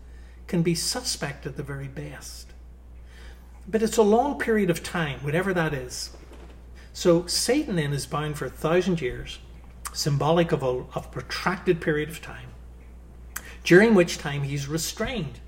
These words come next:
Now, if I may read, uh, chapter twenty, let me turn over to chapter twenty here. Verse three actually says, "I saw an angel.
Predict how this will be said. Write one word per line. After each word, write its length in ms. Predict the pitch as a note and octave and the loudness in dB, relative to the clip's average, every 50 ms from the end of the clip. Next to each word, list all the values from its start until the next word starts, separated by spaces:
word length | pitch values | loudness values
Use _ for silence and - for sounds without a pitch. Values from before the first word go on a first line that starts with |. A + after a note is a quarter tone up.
| - - | -14 -12
Now, 180 | E3 D3 C#3 C3+ | -10 -8 -6 -6
if 200 | C3 C3 - - | -6 -6 -8 -8
I 120 | C#3+ C#3+ | -6 -4
may 180 | C#3+ C#3+ C#3+ C3+ | -4 -4 -4 -2
read, 460 | C#3 D#3+ A3+ B3+ A#3 F3 - - - - - - - - - - - - D#3+ | 0 0 0 0 -2 -4 -6 -8 -12 -16 -18 -20 -20 -20 -20 -20 -16 -14 -12
uh, 100 | C#3 - | -12 -10
chapter 320 | - - D3+ C#3+ - D3 | -8 -8 -8 -6 -8 -10
twenty, 440 | C3 - - D#3 C#3+ C#3 - D3+ D3+ | -12 -10 -10 -10 -10 -10 -10 -10 -10
let 140 | D#3 D3+ D3+ | -10 -10 -10
me 100 | C#3+ C#3+ - - | -10 -12 -12 -12
turn 200 | - D#3+ D3 D3 | -10 -10 -10 -10
over 180 | C#3 C3+ C#3 C3 | -10 -10 -12 -12
to 100 | - - | -14 -12
chapter 320 | - D3+ C3+ - - B2+ | -10 -12 -12 -10 -12 -14
twenty 380 | - - - C#3 C3+ - C3 C3 | -14 -12 -12 -12 -10 -10 -12 -12
here. 260 | B2+ C3 C3+ C#3+ C#3+ - - - - - | -10 -10 -10 -10 -10 -12 -16 -18 -18 -18
Verse 440 | - - C3+ D3+ E3 E3 D#3+ - - | -16 -6 0 2 2 2 2 -2 -8
three 560 | - - E3 E3 G#3 A#3+ G#3+ F3+ D#3+ D#3+ - - | -10 -10 -4 -2 -2 -2 0 -2 -2 -4 -6 -8
actually 380 | D#3 - - - C#3+ C3+ C3+ B2+ | -12 -12 -10 -8 -8 -8 -8 -8
says, 840 | - - - - B3 C4 G#3 C3+ C3+ D#3 E3+ - - - - - - - - - - - - - | -10 -8 -8 -6 -6 -6 -6 -8 -8 -10 -12 -12 -14 -14 -16 -16 -18 -20 -20 -20 -20 -20 -12 -8
"I 80 | D#3+ D#3 | -6 -4
saw 280 | - - B3+ C4 C#4 | 0 2 4 4 4
an 80 | B3+ A3 | 4 4
angel. 580 | F#3+ F3+ E3+ D#3+ D#3 D3+ D#3+ F3+ A3+ A#3 - | 4 4 2 2 0 0 0 -2 -2 -4 -10